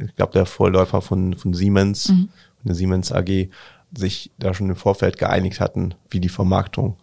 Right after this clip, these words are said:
Speaker 1: ähm, auf dem Glühlampensegment laufen sollte.
Speaker 2: Ah, ja. Ja, und Edison hatte dann aber dann, war derjenige, der eine sehr große Popularität dann bekam und eben häufig auch als Erfinder gehandelt wird. Ich hab mal irgendwann irgendwo gelesen, dass er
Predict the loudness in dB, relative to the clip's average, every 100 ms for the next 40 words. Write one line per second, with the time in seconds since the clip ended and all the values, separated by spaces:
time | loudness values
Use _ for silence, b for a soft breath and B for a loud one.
0 | -8 -6 -4 -4 -6 -4 -6 -4 0 2
1 | 2 0 -2 -4 -4 -4 -4 -4 -10 _
2 | -4 -4 -2 -2 -4 -6 -8 0 2 2
3 | -2 -10 _ _ _ _ _ B B 0
4 | 4 4 2 2 2 2 2 2 2 2
5 | 2 2 2 0 -2 B B B 0 2
6 | 2 0 0 2 2 2 0 0 0 0
7 | 0 2 0 -2 -6 -2 -2 -2 -2 -2
8 | 0 0 2 0 0 2 4 6 4 0
9 | B B _ 2 4 4 6 4 4 0
10 | 0 0 -2 -2 0 2 0 0 0 0
11 | 0 -2 -4 -2 0 0 0 0 -2 B
12 | B B 2 2 4 4 4 4 2 2
13 | 0